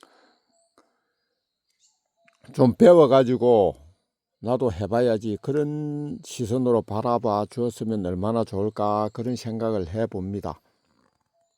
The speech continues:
예, 오늘은 농장에 와서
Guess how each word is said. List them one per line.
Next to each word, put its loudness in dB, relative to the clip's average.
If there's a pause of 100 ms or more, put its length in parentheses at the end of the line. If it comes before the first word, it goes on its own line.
(840)
예, 6
오늘은 8
농장에 2
와서 6